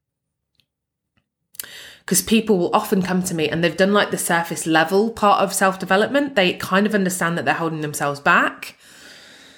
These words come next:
They've done a lot of reading, a lot of podcasts. They might have joined some group programs and done workshops, but they know what they want, but they don't know how to put it into action.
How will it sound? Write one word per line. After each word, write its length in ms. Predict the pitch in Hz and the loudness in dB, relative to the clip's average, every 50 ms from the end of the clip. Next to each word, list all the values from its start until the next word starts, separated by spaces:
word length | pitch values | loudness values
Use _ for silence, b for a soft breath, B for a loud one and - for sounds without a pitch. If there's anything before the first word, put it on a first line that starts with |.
| B B B B | B B B B
They've 140 | 175 156 - | -6 -4 -2
done 120 | 165 151 | -2 0
a 60 | 151 | 2
lot 100 | 151 - | 2 2
of 120 | 165 160 185 | 2 2 4
reading, 380 | 247 285 285 262 277 254 240 | 4 4 4 4 2 2 4
a 40 | 220 | 4
lot 120 | 190 - - | 2 2 0
of 80 | - | -4
podcasts. 600 | - - 285 - 269 - - 233 208 208 208 - | -4 -2 -2 -2 -2 0 0 2 2 2 0 0
They 60 | - 185 | 0 0
might 140 | 180 - - | 0 0 -2
have 100 | 165 - | -4 -4
joined 220 | 175 170 165 - | -6 -6 -4 -6
some 140 | - 175 156 | -8 -6 -4
group 220 | 165 151 - - | -4 -4 -4 -4
programs 720 | - - 233 247 262 269 269 240 233 226 220 220 208 - | 0 2 2 2 4 4 4 4 4 4 2 0 2 0
and 80 | 180 156 | 0 -2
done 160 | 151 143 147 | -2 -4 0
workshops, 800 | 190 240 262 - - - - - 147 135 139 - - - - - | 2 2 2 2 0 -4 -6 -6 -4 -6 -6 -8 -10 -12 -12 -12
but 500 | _ - _ 190 170 160 - - - - _ _ _ _ _ _ _ _ _ _ _ _ _ _ _ _ | _ -4 _ 2 2 2 2 -2 -8 -20 _ _ _ _ _ _ _ _ _ _ _ _ _ _ _ _
they 120 | 175 180 | 0 0
know 300 | 175 175 170 175 175 185 | 2 2 2 4 4 4
what 160 | 202 240 - - | 2 2 0 0
they 100 | 240 240 | 0 0
want, 280 | 202 190 196 226 233 | 2 2 0 0 2
but 60 | 226 | 2
they 120 | 196 170 151 | 2 2 0
don't 340 | 151 - 170 156 151 - 151 | 2 2 2 2 2 0 0
know 160 | 151 151 143 | -2 -2 -2
how 220 | 131 147 147 143 | 0 -2 -2 -2
to 120 | 131 - 135 | -2 -6 -10
put 280 | - - 135 135 - | -10 -10 -8 -4 -4
it 120 | 147 - 147 | -4 -2 -2
into 300 | 147 143 127 - 139 139 | -4 -4 -6 -4 -4 -4
action. 520 | - - - - - 117 90 107 131 | -4 -4 -10 -8 -6 -6 -6 -8 -10